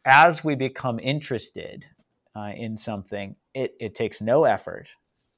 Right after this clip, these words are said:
um, to pay attention because we're interested. And as we get really, really interested, we, um, the, the identific-, the,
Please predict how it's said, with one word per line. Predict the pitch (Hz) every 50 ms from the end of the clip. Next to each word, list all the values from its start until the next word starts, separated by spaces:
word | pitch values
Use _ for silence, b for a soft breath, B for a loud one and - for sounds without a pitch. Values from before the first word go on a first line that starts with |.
| _ -
um, | 107 104 98 95 98 98 104 110 - -
to | - 117 107 101 98 95 95 95 95 95 - - _ _ _ _ _ _ -
pay | - - 110 101
attention | - - 135 - - 131 117
because | 98 101 - 113 90 -
we're | 87
interested. | 92 120 147 - - 95 - - - - - - 139 143 - _ _ b b b b b b b b b b b b b _ _
And | - 127 120 120 120 117 120 117 110 113 - - _ _ _ _ -
as | 120 123 139 156 156 135 127
we | 131 135 131 123 117 113 104
get | 107 117 107 92 82
really, | 87 - 76 - - - - 147 131
really | 120 117 107 104 101 104
interested, | 104 - 117 107 - - 117 107 104 101
we, | 113 120 120 117 113 113 104 - - _ -
um, | 110 110 107 104 101 95 95 - _ _ _ _ _ _ _ _ _ _ - - _
the, | 117 120 - 127 113 110 120 117 107 101 - - 120
the | 113 -
identific-, | - - 123 117 - 143 147 156 156 170 160 - 131 123 - _ _ - 127 110 -
the, | 123 117 113 107 107 101 104